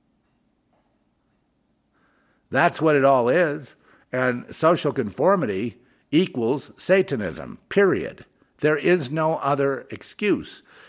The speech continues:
And when people get mad and they say, "Well, you can't do anything in this life 'cause you can't be part of society 'cause you're not going to bow down to Satan," it's like, "Yeah, but you'll never say what it is 'cause if you did, you'd be kicked out. So fuck you." I win, you lose.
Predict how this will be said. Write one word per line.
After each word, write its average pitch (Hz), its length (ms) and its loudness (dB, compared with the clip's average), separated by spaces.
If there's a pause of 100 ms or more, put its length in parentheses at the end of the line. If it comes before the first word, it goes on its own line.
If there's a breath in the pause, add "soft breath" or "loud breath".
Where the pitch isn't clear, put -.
And 120 200 -2
when 123 160 0
people 175 340 2
get 143 180 0
mad 147 360 0
and 127 60 -2
they 120 120 0
say, 117 240 2
"Well, 123 240 6
you 135 160 4
can't 120 300 -2
do 185 180 4
anything 107 380 -2
in 98 100 -6
this 95 180 -4
life 101 240 0
'cause 98 120 -4
you 120 160 -4
can't 107 240 0
be 160 120 -4
part 117 280 0
of 98 60 -8
society 110 520 -4
'cause 104 160 -6
you're 131 120 -4
not 120 200 -6
going 120 220 -4
to 98 80 -6
bow 110 240 -4
down 107 240 -6
to 90 80 -12
Satan," 120 280 -4
it's 92 140 -12
like, 104 280 -8 (440 loud breath)
"Yeah, 156 200 0
but 110 140 -4
you'll 139 180 0
never 123 260 -2
say 127 240 -2
what 110 180 -2
it 104 100 -8
is 127 280 -4
'cause 98 160 -10
if 95 140 -6
you 92 120 -10
did, 131 240 -4
you'd 92 120 -10
be 98 100 -10
kicked 107 260 -10
out. 139 280 -2
So 95 100 -14
fuck - 280 -4
you." 92 300 -6 (1700 soft breath)
I 131 200 4
win, 139 340 2
you 123 180 0
lose. 143 580 -2